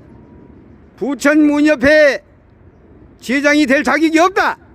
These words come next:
이런 식으로 헐뜯고 돌아다니는 사람이 있다는 것이죠.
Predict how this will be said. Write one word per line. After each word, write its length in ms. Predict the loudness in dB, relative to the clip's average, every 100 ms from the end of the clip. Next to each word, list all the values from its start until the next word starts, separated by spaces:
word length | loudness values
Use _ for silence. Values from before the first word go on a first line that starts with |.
| -20 -20 -20 -20 -20 -20 -20 -14
이런 260 | -8 -6 -4
식으로 420 | -2 0 0 0
헐뜯고 460 | -4 -6 -6 -4 -4
돌아다니는 680 | -4 -4 -2 -4 -6 -6
사람이 580 | -4 -4 0 0 0 -4
있다는 320 | -10 -6 -4 -4
것이죠. 400 | -4 -6 -16